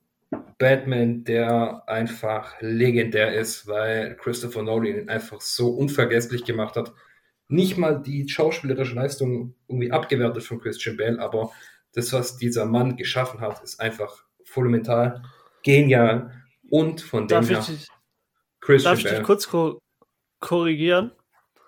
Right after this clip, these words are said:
Speaker 1: Hm?
Speaker 2: So viel ich weiß, und, äh, man möge mich jetzt korrigieren, wenn's falsch ist, hat der Joker in dem, ähm,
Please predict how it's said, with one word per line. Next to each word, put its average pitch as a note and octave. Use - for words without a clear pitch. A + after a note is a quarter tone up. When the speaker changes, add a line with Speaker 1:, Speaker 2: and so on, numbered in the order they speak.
Speaker 1:
Hm? C#3
Speaker 2:
So D#3+
viel F3
ich G#3
weiß, D3+
und, E3
äh, D#3
man D#3
möge F#3
mich F3
jetzt E3+
korrigieren, D#3
wenn's D3
falsch E3
ist, D3+
hat -
der D#3
Joker E3+
in D#3
dem, C#3+
ähm, C#3